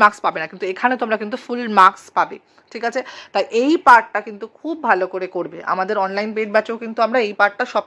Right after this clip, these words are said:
থেকে বেশি গুরুত্ব দিয়ে করাই। কী কী করতে হবে? এর মধ্যে দেখো বিশিষ্টার্থে বাক্যে প্রয়োগ মানে হচ্ছে গিয়ে এটার যে অর্থ, অতি লোভে তাঁতি নষ্ট, তোমরা এটাকে মানে বুঝতে হবে। সেই মানে তোমরা যদি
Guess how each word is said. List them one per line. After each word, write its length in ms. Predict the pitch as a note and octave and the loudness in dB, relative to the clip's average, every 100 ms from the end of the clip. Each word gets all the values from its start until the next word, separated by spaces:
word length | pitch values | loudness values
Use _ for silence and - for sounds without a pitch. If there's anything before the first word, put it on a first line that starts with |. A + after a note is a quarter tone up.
| - | -6
থেকে 140 | B3+ B3+ | -4 -4
বেশি 140 | B3 A3 | -4 -6
গুরুত্ব 220 | G3 - F3+ | -6 -6 -10
দিয়ে 120 | G#3+ F3+ | -6 -2
করাই। 200 | D3+ D3 - - - | -2 -4 -12 -18 -14
কী 80 | B3+ | -6
কী 60 | C4+ C#4+ | -4 -2
করতে 200 | C4 B3+ | -2 -2
হবে? 120 | B3 D4 | -2 0
এর 60 | B3 | -2
মধ্যে 140 | G3+ | -2
দেখো 120 | A3 A3+ G3 | -4 -4 -8
বিশিষ্টার্থে 560 | - - - B3+ - B3+ | -12 -12 -2 -2 -2 0
বাক্যে 240 | G3 - G#3+ | 0 0 -8
প্রয়োগ 180 | G#3 A3+ G#3+ | -4 -4 -2
মানে 140 | F3 F#3 | -2 -4
হচ্ছে 200 | G#3 - A3+ | -12 -14 -14
গিয়ে 180 | G3+ G3 B3+ - - _ _ G#3+ | -4 -4 -4 -12 -20 _ _ 0
এটার 220 | B3+ C#4 A#3+ | 4 2 2
যে 80 | C#4 - G#3 | -2 2 0
অর্থ, 220 | G#3 - G#3+ E3 - | -2 -8 -8 -8 -10
অতি 160 | - A#3 A#3 | -14 -6 -4
লোভে 180 | A3+ B3 | -2 0
তাঁতি 180 | G3 G#3 F#3+ | 0 -2 -10
নষ্ট, 220 | - - C#4 D4+ | -12 -6 -6 -6
তোমরা 160 | G#3 G3+ G3+ | -6 -2 -2
এটাকে 180 | G#3+ A3 | -2 0
মানে 140 | F#3 F3 | 0 0
বুঝতে 220 | F3 - G#3 | -12 -10 -4
হবে। 120 | G#3+ C#4 | -4 -4
সেই 140 | A#3+ G#3 | -8 -2
মানে 200 | E3+ F#3 G#3+ - - - | -2 -2 -10 -12 -20 -16
তোমরা 160 | - A3 G#3+ | -10 -8 -4
যদি 100 | A3 | -6